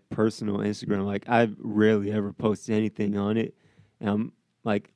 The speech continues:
I, like I said earlier, like, I, I'm just doing things differently. I'm just letting it flow, uh, letting it, taking it as it comes, kind of. Like, I was looking back on, like, some of the earlier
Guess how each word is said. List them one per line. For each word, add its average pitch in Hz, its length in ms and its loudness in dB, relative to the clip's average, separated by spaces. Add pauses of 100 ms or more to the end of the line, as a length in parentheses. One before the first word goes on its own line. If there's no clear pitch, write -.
(100)
I, 113 120 -6
like 113 280 -2
I 107 60 2
said 104 440 -2
earlier, 107 300 0
like, 104 320 -4
I, - 220 -8
I'm 101 180 -2
just 98 300 -2 (240)
doing 104 220 2
things 98 300 -4
differently. 110 600 -2 (480)
I'm 101 160 -2
just 104 380 -2 (220)
letting 107 340 2
it 104 120 -2
flow, 104 480 0 (880)
uh, 101 300 -2
letting 104 300 -2
it, - 240 -6
taking 107 320 0
it 104 120 -2
as 95 120 -4
it 101 100 -6
comes, 107 480 -2 (100)
kind 113 240 0
of. 104 240 -4 (460)
Like, - 300 -4 (1800)
I 117 100 4
was 120 280 4
looking 113 500 2
back 107 520 2
on, 104 160 0
like, 101 220 -2
some 104 160 -2
of 101 60 -2
the 101 100 -4
earlier 117 560 2